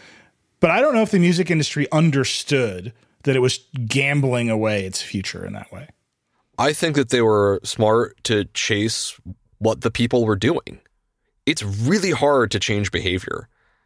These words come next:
Speaker 2: So many people have tried to launch, uh, you know,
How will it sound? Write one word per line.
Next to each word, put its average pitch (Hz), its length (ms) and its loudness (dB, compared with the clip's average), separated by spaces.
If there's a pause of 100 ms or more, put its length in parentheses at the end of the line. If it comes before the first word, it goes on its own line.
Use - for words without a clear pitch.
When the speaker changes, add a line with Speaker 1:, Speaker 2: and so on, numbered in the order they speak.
(120)
Speaker 2:
So 156 520 2
many 127 240 2
people 95 540 0
have 87 220 -2
tried 92 380 0
to 98 80 -2
launch, 87 560 -2 (440)
uh, 85 360 2
you 113 80 -6
know, 80 180 0